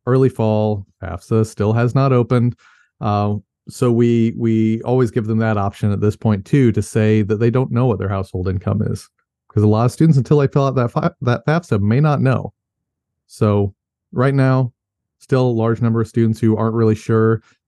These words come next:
uh, how much money is coming into the household. So that, that kinda weighs in there.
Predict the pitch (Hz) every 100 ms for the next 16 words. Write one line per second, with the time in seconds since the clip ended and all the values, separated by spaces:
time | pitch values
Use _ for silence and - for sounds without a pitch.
0 | _ 98 98 98 104 104 - 107 101 98
1 | 104 101 98 - 101 98 - 98 95 -
2 | _ _ _ - 101 92 98 _ _ _
3 | _ _ - 113 113 113 120 107 - 104
4 | 95 92 92 - - - -